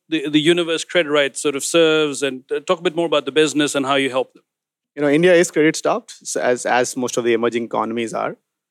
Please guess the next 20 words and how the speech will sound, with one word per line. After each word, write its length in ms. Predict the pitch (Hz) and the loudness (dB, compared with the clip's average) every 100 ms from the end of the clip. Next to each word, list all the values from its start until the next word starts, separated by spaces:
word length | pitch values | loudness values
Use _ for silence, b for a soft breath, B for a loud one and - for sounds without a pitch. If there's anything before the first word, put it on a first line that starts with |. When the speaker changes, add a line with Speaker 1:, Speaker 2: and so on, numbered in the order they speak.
| _ | _
Speaker 2:
The 120 | 147 143 | -6 0
challenge 380 | 156 175 196 | 2 2 2
lies 280 | 170 170 160 | 4 4 4
more 300 | 139 156 202 | 2 2 2
as 260 | 147 143 139 | 0 0 0
you 60 | |
go 160 | 139 147 | 2 2
in 120 | 139 | 4
the 100 | 135 | 0
remote 360 | 123 123 127 - | 0 -2 -4 -2
parts 240 | 110 110 | -4 -4
of 140 | 117 110 | -8 -10
India, 260 | 110 107 - | -10 -10 -12
you 60 | 113 | -14
know, 100 | 117 | -8
tier 260 | - 139 131 | 0 0 0
three, 260 | 135 131 | -2 -4
tier 220 | 127 127 | 0 0
four 180 | 120 123 | 0 -4
towns, 640 | 117 117 117 120 - - | -2 -4 -4 -10 -12 -16